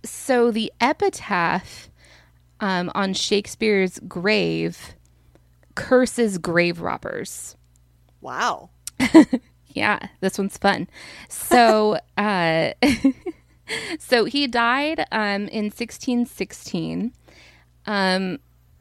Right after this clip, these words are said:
Speaker 1: mysteriously. We don't know what actually killed him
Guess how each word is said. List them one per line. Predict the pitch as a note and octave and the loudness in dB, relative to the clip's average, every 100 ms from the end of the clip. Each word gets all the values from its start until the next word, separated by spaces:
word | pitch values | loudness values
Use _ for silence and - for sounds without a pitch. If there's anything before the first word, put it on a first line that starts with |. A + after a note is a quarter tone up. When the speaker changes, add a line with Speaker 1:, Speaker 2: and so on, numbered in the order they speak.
| - | -2
Speaker 1:
mysteriously. | A3+ A3+ - B3 G#3+ F3+ E3 - - F#3 G#3+ - _ _ _ _ | 2 2 0 0 2 2 -2 -6 -8 -6 -8 -12 _ _ _ _
We | G3 G#3 | -2 2
don't | G#3 G#3+ | 2 2
know | G3+ | 0
what | F#3+ F3+ | 0 -2
actually | F3 - F#3 | -4 -4 -8
killed | E3+ F#3 F3 | -6 -8 -8
him | - - | -12 -16